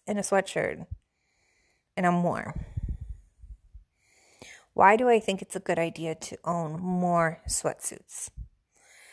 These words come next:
Just, just really for this coronavirus period. Like, is it 'cause it's more acceptable to my husband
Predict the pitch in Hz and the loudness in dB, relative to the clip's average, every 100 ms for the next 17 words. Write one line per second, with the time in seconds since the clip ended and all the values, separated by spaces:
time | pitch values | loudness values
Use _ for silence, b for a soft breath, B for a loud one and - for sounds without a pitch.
0 | B B B B B _ _ _ - 190 | B B B B B _ _ _ -8 2
1 | 196 196 - 208 220 302 - 202 262 170 | 4 4 0 0 2 2 2 2 4 4
2 | 185 160 - - 170 170 - - - - | 4 4 2 0 0 0 -2 -2 -4 -6
3 | - - 185 180 - B B B 196 196 | -6 -2 0 0 -2 B B B -2 2
4 | 214 202 - - 196 185 - - 175 - | 2 2 0 0 2 2 2 4 4 4
5 | 214 226 262 277 - b b b b b | 0 4 6 4 0 b b b b b
6 | b b b - - 202 196 190 180 170 | b b b -10 -2 2 2 2 2 0
7 | 170 165 151 208 240 302 339 | -2 0 -2 -2 -4 -2 0